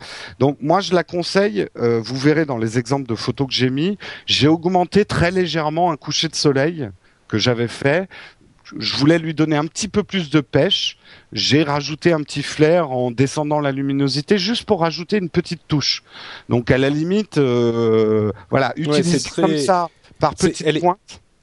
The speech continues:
Speaker 2: elle est
Speaker 1: Mm.
Speaker 2: très bien faite, ton... il est très bien fait ton exemple, t'as les deux avant et après. Et
Speaker 1: Mm.
Speaker 2: si, en fait, si on voit uniquement la photo d'après, on se rend presque pas compte qu'elle est retouchée, quoi. C'est vraiment très
Speaker 1: Exactement.
Speaker 2: léger.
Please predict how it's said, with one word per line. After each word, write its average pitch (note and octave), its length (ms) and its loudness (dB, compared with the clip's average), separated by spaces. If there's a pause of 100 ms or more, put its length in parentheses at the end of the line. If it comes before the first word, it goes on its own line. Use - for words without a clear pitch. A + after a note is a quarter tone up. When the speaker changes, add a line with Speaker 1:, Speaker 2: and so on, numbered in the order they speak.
Speaker 2:
elle C#3 140 0
est C#3 40 4
Speaker 1:
Mm. C#3 40 0
Speaker 2:
très F#3+ 160 0
bien F3+ 200 0
faite, F#3 360 -2
ton... A#2+ 180 -2
il C3 120 -2
est B2+ 120 0
très D3+ 160 -6
bien D3 140 -4
fait D#3+ 160 -6
ton B2+ 180 -6
exemple, B2+ 360 -4
t'as A2+ 100 -4
les G#2 140 -4
deux G#2+ 460 -4
avant C3+ 340 -2
et A2+ 100 -4
après. C#3+ 460 -4 (340)
Et B2 80 0
Speaker 1:
Mm. - 20 -4
Speaker 2:
si, F3+ 520 -6
en C3 120 -2
fait, E3 240 -2
si F#3+ 260 -4
on F3+ 100 2
voit D3+ 480 -2 (220)
uniquement E3+ 480 -2
la D#3 100 2
photo C3 340 -2
d'après, B2+ 460 -2
on B2+ 120 -4
se - 100 -14
rend C3+ 120 -4
presque - 460 -6
pas C3 180 -6
compte F3 260 -6
qu'elle A2+ 180 -4
est A2 40 -2
retouchée, - 460 -6
quoi. F#2+ 160 -10
C'est - 140 -12
vraiment C3 300 0
très D#3 180 -2
Speaker 1:
Exactement. C3 300 0
Speaker 2:
léger. C#3 180 -4